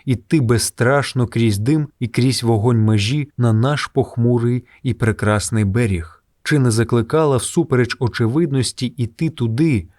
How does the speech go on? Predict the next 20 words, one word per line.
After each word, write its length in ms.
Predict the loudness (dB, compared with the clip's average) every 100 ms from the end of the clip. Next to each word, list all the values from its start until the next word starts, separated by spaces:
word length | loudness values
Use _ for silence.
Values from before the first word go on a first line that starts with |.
| _ -8
ведена 520 | -2 2 2 2 2
лиш 340 | 2 0 -4 -10 -14
своєю 560 | -6 0 2 2 0 0
вірою? 640 | 0 0 0 -2 -4 -8 -14 _ _
Чи 160 | 0 2
не 80 |
могла 360 | 2 2 2 0
сказати 440 | 0 -2 0 0
про 200 | 0 0
себе 340 | 2 0 2 2
і 40 |
про 160 | 0 -2
таких, 380 | -2 -6 -4 -4
як 180 | -2
вона, 340 | 0 0 0 -2 _ -4
знаними 440 | 0 2 2 0
словами: 720 | 0 -2 0 0 -2 -4 -8 -16 -10 -4
«Ми 120 | -4
ходимо 520 | 0 0 2 2 2
вірою, 560 | 0 0 0 -2 -2